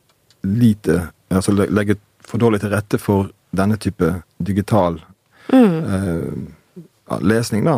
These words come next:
Speaker 1: Altså
Speaker 2: Ja, man har fått litt, eh, kjøpt seg bakpå.
Speaker 1: Ja.
Speaker 2: Ja.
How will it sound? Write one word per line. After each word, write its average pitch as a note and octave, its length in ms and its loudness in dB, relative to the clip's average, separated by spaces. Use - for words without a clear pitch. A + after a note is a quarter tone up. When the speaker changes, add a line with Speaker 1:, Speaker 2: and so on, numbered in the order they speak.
Speaker 1:
Altså A#3+ 180 -4
Speaker 2:
Ja, A#3+ 140 2
man B3+ 140 2
har B3+ 80 2
fått B3+ 200 -4
litt, A#3+ 360 -2
eh, A#3+ 100 6
kjøpt A3+ 220 0
seg G3+ 200 0
bakpå. A3 520 0
Speaker 1:
Ja. A#2+ 140 2
Speaker 2:
Ja. A3+ 140 -4